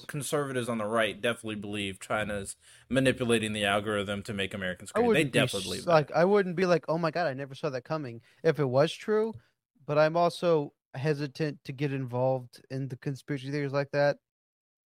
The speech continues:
Speaker 1: Yeah, I'm,
Speaker 2: But
Speaker 1: I'm, you al-, when it comes down to these, those type of topics, you can entertain the idea as plausible with enough evidence, because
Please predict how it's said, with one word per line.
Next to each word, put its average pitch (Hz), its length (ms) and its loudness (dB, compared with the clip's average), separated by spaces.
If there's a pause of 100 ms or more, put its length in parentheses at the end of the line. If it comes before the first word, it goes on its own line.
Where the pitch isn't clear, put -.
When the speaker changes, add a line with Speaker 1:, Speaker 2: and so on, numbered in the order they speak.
(440)
Speaker 1:
Yeah, 147 380 0
I'm, 190 340 4
Speaker 2:
But 147 40 -6
Speaker 1:
I'm, 165 440 4 (1160)
you 143 280 6 (180)
al-, 220 80 2
when 170 260 2
it 175 80 0
comes 208 240 -2
down 180 180 0
to 156 140 -4
these, 151 300 -6 (100)
those 135 220 0
type 127 220 0
of 120 60 -6
topics, 113 640 -2 (340)
you 143 160 -4
can 156 260 0 (140)
entertain 165 600 -2
the 131 160 -4
idea 120 520 0
as 101 100 0
plausible 131 800 -2
with 117 200 -4
enough 110 340 -8
evidence, 123 600 -6 (340)
because 151 380 6